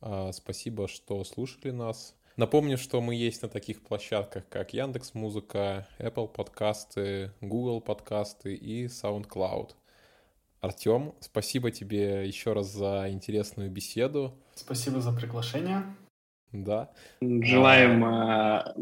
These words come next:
Speaker 3: беспроблемных открытий виз. <laughs> Наверное, это самое основное, что может остановить тебя. <laughs>
Speaker 1: Напомню, что в этом выпуске с вами были Миша Сергеенков,
Speaker 3: Никита Федосеев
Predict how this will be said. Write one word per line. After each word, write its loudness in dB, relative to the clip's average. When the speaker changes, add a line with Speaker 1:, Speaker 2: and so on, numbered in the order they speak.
Speaker 3:
беспроблемных 6
открытий 2
виз. 4
<laughs> 2
Наверное, 8
это 2
самое 6
основное, 4
что -4
может 4
остановить 4
тебя. 8
<laughs> 4
Speaker 1:
Напомню, 2
что 2
в 2
этом 0
выпуске -4
с -10
вами 0
были 0
Миша -2
Сергеенков, -4
Speaker 3:
Никита 6
Федосеев 6